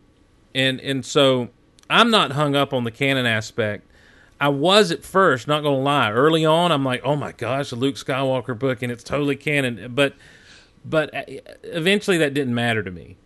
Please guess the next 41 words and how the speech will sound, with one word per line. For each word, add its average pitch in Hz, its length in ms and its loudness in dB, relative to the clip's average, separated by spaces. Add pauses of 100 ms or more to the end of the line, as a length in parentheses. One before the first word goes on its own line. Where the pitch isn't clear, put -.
You 123 160 -2
know, 120 320 0
I, 127 280 -2
I 135 40 -2
kinda 151 280 0
got 135 180 2
over 135 220 4
my 123 180 2
initial, 123 340 -2
"Oh 180 160 -4
my 381 180 -2
gosh, 359 220 -4
this 320 140 -6
is 294 60 -10
amazing," 320 480 -6
and 151 120 -4
just 151 220 -6
got 151 180 0
into 139 160 -2
the 117 100 -6
book 123 220 -2
proper. 123 460 -4 (500)
And, 147 600 2 (920)
and 165 140 0
like 190 140 2
I 190 60 0
said, 240 200 2
there 190 80 4
was 185 100 2
a 175 60 4
lot 156 440 0
to 147 100 -2
me 156 260 2
that 151 120 0
was 117 160 -6
good 139 240 2
about 127 260 0
this 113 160 -8
book. 123 360 -2
The 120 140 -6
whole, 143 480 2